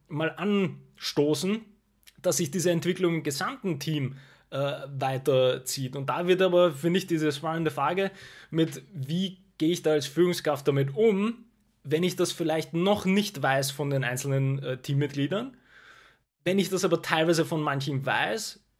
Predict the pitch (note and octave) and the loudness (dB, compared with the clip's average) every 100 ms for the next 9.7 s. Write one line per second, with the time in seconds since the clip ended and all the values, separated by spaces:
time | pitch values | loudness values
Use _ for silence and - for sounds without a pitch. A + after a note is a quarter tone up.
0 | _ _ _ _ _ _ _ _ _ - | _ _ _ _ _ _ _ _ _ -4
1 | E3+ F3 F3+ F3 D#3 D3 C#3 C#3 A#2 A#2 | 2 2 2 2 2 2 0 0 0 -4
2 | A#2 A#2 - - - C3+ C#3 D3+ G3 F3+ | -10 -12 -14 -14 -6 -4 0 4 4 6
3 | F#3 F#3 E3+ E3+ E3+ E3+ E3+ D#3+ D3 C#3+ | 4 4 2 4 4 4 4 4 2 -2
4 | D3+ D3 C#3 D#3 C#3 E3+ E3 - - D3 | -2 -2 0 -2 0 0 0 -4 -6 -6
5 | C#3+ D3+ D3 D3 C#3 C#3 - - - D3 | -4 -4 -2 0 0 -4 -14 -20 -4 -2
6 | C#3+ D#3 C#3 C3+ C3+ B2+ C3+ A#2+ C3 C#3 | 0 -2 -2 -4 -4 -2 0 0 -2 -2
7 | C#3+ C3+ C3 - - _ C3+ C3+ C3+ C3+ | 0 0 0 -4 -18 _ 0 2 0 -2
8 | D3 E3 D3 C3+ C3+ B2+ B2 C3 D3 - | -2 0 2 2 0 -2 0 -2 -2 -6
9 | A#2+ A2 A#2 A2+ - A2+ A2 | -8 -8 -10 -12 -12 -12 -14